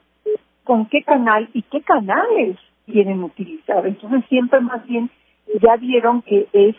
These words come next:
hay que darle opción a los clientes. Los clientes decidirán, habrá gente que quiera la sucursal,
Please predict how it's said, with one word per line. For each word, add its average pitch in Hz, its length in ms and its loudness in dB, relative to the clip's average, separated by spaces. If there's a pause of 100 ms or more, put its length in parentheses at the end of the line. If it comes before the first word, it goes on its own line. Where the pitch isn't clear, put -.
hay 208 220 0
que 220 200 -4
darle 208 580 0
opción - 1040 -2 (580)
a 190 100 0
los 190 140 -10 (120)
clientes. 190 440 -10
Los - 180 2
clientes 262 420 -2
decidirán, 220 640 -2 (340)
habrá - 260 0
gente 208 280 -20
que - 100 -20
quiera 190 300 0
la 185 140 0
sucursal, 262 500 0